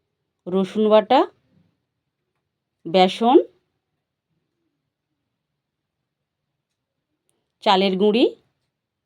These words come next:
এইবার কোচানো পেঁয়াজ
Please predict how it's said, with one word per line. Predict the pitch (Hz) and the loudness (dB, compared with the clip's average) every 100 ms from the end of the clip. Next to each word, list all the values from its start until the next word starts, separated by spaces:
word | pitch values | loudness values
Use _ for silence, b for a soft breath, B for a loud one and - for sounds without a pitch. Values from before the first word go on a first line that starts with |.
| _ _ _ _ _ _ _ _ _ _ _ _ _ _ _ _ _ _ _ _ _ _ _ _ _ _ _ _ _ _ _ _ _ _ _ _ _ _ - | _ _ _ _ _ _ _ _ _ _ _ _ _ _ _ _ _ _ _ _ _ _ _ _ _ _ _ _ _ _ _ _ _ _ _ _ _ _ -8
এইবার | 190 202 226 254 | -6 0 -2 -2
কোচানো | 202 185 214 240 240 | -6 -2 0 0 0
পেঁয়াজ | 202 160 143 | 0 0 -4